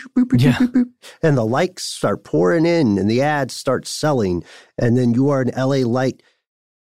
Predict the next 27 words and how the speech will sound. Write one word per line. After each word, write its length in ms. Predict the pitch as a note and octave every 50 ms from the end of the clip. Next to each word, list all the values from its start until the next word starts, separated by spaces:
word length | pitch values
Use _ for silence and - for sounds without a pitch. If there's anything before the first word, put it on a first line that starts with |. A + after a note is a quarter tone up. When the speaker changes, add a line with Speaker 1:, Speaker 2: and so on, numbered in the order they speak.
| _ _ -
Speaker 1:
uh, 300 | C3+ C3 A#2+ A2+ A#2 G#2+ - G#2
Lumineer. 760 | G#2+ A2 B2+ D3 C#3+ D3 D3 B2+ B2 B2 A2+ F2+ E2+ E2+ - _
That's 160 | - - - -
too 120 | - A2
much. 260 | G#2 E2+ E2+ - -
You're 80 | B2+ C3
an 60 | C#3
L 120 | C#3+ D3
A 100 | C#3+ C3+
Lights 300 | C3 C3+ B2 B2 B2 -
tycoon. 540 | - - A2+ G#2+ - - C3+ A#2 F2 D#2+ - - _ _ _ _ _ _ _
It's 140 | - D#3 -
possible. 500 | - F#3+ F#3 F#3+ G#3 - G#3 D#3 - - _ _ _ _ -
Speaker 2:
Or, 240 | B3 G#3+ A#3 A#3+ A3+
you 120 | A3 A3 G#3+
know, 80 | G3
you 120 | F3+ E3+ E3
have 80 | D#3+
a 40 | D#3
lot 180 | D3+ D3 D3 C#3+
of 100 | C3+ -
stock 400 | - - C#3 C3+ C3 - - - _ _ -
in 200 | - C#3+ C3+ B2+
Microsoft, 640 | C#3 D3+ D#3+ - D#3 C3 - D3 C3+ A#2 A2+ - -
Yahoo, 580 | C#3+ D3 C#3+ C#3+ C#3+ B2+ C3+ C#3 C#3 C3+ A#2+
Google, 640 | A2 A#2+ B2+ C#3 C#3+ C3 C#3 C3+ C3+ C3+ C3 C3 B2
Facebook, 840 | - C3 C3 C3+ C3 - - - C3+ C3 C3+ C3+ C3+ G#2 G2 F#2